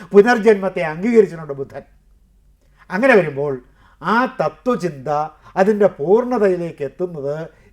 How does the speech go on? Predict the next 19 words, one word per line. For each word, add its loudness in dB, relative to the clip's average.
ഈശ്വരനിൽ -12
ചെന്നിട്ടായിരിക്കും. -10
ഈശ്വരനെക്കുറിച്ച് -8
അദ്ദേഹം -8
നിശബ്ദനായിരുന്നു -14
എന്ന് -16
മാത്രമേ -16
ഉള്ളൂ. -20
അപ്പോൾ 0
ഒരു -6
യഥാർത്ഥ -4
സന്യാസിയുടെ, -14
യഥാർത്ഥമായ -2
ഒരു -4
സാധാരണ -4
ജീവിതത്തിന് -8
മാതൃക -8
അന്വേഷിച്ച് -16
പോകുമ്പോൾ -10